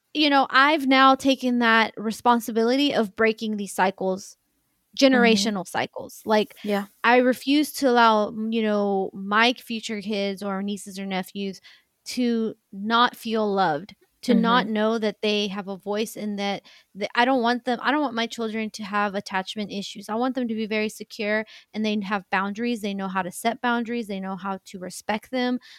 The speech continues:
Speaker 1: Like, those sort of things are very important. And, um, I'm just learning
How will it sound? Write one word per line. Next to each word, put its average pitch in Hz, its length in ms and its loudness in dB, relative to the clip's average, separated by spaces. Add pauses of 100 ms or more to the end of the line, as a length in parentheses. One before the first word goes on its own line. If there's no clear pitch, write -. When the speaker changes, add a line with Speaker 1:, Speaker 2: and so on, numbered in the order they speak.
(140)
Speaker 1:
Like, 220 300 -4 (200)
those 233 280 2
sort 294 200 -4
of 269 100 -2
things 233 340 -4
are 214 120 -6
very 202 260 -4
important. 220 600 -4
And, 190 380 -6 (320)
um, 196 360 -2 (380)
I'm 233 160 2
just 226 220 -8
learning 240 420 -2